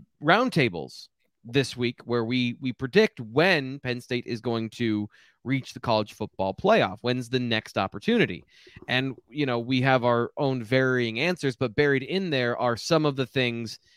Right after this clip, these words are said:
that answer this question. So what came to mind when you wrote that?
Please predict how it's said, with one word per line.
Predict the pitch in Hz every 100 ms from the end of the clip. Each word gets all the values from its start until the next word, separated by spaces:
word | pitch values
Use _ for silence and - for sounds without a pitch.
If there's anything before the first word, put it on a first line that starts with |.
| _
that | 123 -
answer | 139 165 - 143
this | 113 131 -
question. | - 165 156 131 113
So | - 127
what | 120 160 185
came | - 185 180
to | 147
mind | 139 147 139
when | 127
you | 120
wrote | 151 220 -
that? | 113 104